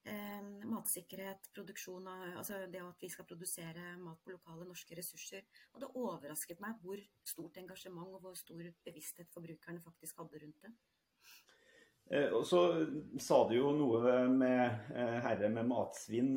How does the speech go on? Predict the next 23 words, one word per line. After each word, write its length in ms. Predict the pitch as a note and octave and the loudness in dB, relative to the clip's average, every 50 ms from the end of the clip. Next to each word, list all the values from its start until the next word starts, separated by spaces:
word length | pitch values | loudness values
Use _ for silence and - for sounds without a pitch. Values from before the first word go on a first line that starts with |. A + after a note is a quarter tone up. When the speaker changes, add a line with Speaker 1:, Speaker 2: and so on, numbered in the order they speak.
| G2 B2 B2 | 2 4 4
Speaker 2:
å 220 | A#2+ A#2+ A#2 - A#2+ | 6 6 4 4 2
utnytte 600 | B2 A2 G#2 F#2 F2 - A#2 G2+ - - - A#2 A#2 A#2 | 0 0 0 -2 -2 0 0 0 0 0 2 2 4 4
ressursene 540 | A2+ A2+ A#2 - - G2 - - - A#2+ A#2 | 4 2 0 -2 -6 -8 -8 -4 -2 -2 -2
og 80 | A2+ | -2
ikke 180 | G#2+ - A2+ A2 | -2 -6 -8 -10
kaste 600 | - - A#2 - - - - - - G#2+ G#2 G2+ - | -8 -8 -10 -8 -8 -8 -8 -4 2 4 6 6 6
ressurser. 540 | A2 A2 - A2+ G#2 - - D3+ D3+ D3 B2 | 4 2 0 -2 -6 -4 0 2 2 2 4
Det 80 | B2 B2 | 4 4
er 140 | A2+ G#2+ | 4 4
jo 160 | G#2+ A2 A2+ G#2+ G#2+ - - | 4 4 2 2 0 -4 -8
selve, 460 | - - - G#2+ G#2+ F#2+ G2+ G#2 G#2 G#2 G#2+ - - _ _ _ _ _ _ _ - | -6 0 0 0 2 4 4 4 4 2 0 -4 -14 _ _ _ _ _ _ _ -4
altså, 300 | A#2+ G#2 A2+ A2+ A2 G2+ F#2+ F#2+ - _ _ _ _ _ _ _ _ _ _ _ _ - | -2 0 2 2 2 2 0 -6 -14 _ _ _ _ _ _ _ _ _ _ _ _ -10
det 160 | - G#2+ B2+ B2 | 0 6 6 6
er 60 | A2+ | 6
jo 80 | A2 | 6
beskrivelsen 840 | A2 - - - A#2+ G#2 G#2 G2 G2 F#2 G#2 G2 G2 - - C3 A2+ | 2 -2 -4 -4 -2 -2 0 0 0 2 2 2 0 0 0 4 4
av 140 | G#2 G#2 A2 | 6 6 4
en 80 | - D3 | 2 0
sirkulært 960 | - - - - - - C3 B2+ - - - G#2 G#2 G#2 G#2 G#2 - - A#2 | -4 -8 -10 -10 -6 0 0 0 0 0 2 4 6 6 6 6 4 2 0
økonomisk, 600 | A2+ A2 - A2 G#2+ G2 G2 G2 F#2+ - - - A#2 | 0 2 2 2 2 2 2 0 -2 -4 -4 0 2
eh, 160 | A2+ A2 A2 | 2 2 2
system, 540 | G#2+ - A2 - - G#2+ A2+ A#2+ A#2 A#2 - | 0 -2 -4 0 2 4 4 4 2 0 2
egentlig. 460 | - A#2+ A2+ A#2+ A#2 A2 E3+ F3+ F3+ | 2 2 4 2 2 2 2 2 2